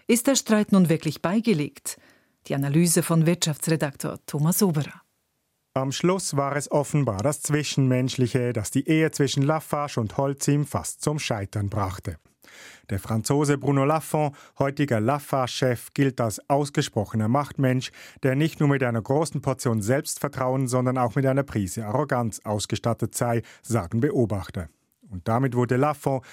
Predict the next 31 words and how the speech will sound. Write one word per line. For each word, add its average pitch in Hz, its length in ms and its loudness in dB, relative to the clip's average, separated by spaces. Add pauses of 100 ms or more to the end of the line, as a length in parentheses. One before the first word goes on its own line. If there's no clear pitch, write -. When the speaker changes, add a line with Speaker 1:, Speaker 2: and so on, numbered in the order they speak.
(300)
Speaker 2:
der 113 100 4
nach 147 220 2
der 135 140 0
Fusion 123 360 2
die 117 120 -2
Konzernspitze 135 840 -2
übernehmen 123 400 2
sollte, 120 460 0 (240)
immer 151 260 2
mehr 113 220 -2
zur 139 140 -2
Belastung 131 540 0
für 101 180 -4
die 113 100 -2
Verhandlungen. 107 680 -2 (760)
Zudem 165 340 4
ist 143 140 0
das 127 100 0
Unternehmen 123 460 2
Lafarge 139 680 0
wirtschaftlich 139 680 0
schlechter 123 420 -2
aufgestellt 95 640 -6
als 113 300 -4
Holcim. 101 500 -2 (380)
Der - 160 -10
Umsatz 143 400 0
von 135 120 0
Lafarge 135 460 0
ist - 140 -4
kleiner, 151 420 0